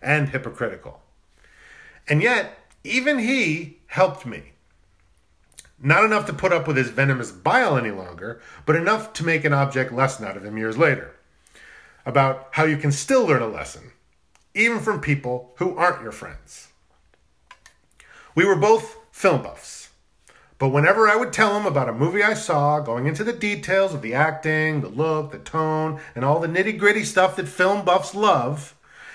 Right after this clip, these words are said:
he would interrupt me very rudely, of course, he was a dick after all, and ask me if I actually liked the movie.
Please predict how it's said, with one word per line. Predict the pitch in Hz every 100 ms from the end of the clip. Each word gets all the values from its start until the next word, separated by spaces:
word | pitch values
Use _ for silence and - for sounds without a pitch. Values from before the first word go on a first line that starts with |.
| -
he | - 175
would | 160 160
interrupt | - 220 254 233 165
me | 143 143 170 -
very | - 143 214
rudely, | 226 262 254 165 127 117 147
of | 147
course, | - 185 143
he | 139
was | 117
a | 117
dick | 160 170
after | 90 - 85
all, | 82 110 135 - _ - - -
and | 156
ask | 160 220 220 214
me | 202 202 143 -
if | 165
I | 196 196
actually | 202 - 190
liked | 175 165
the | 180
movie. | 170 180 143 - -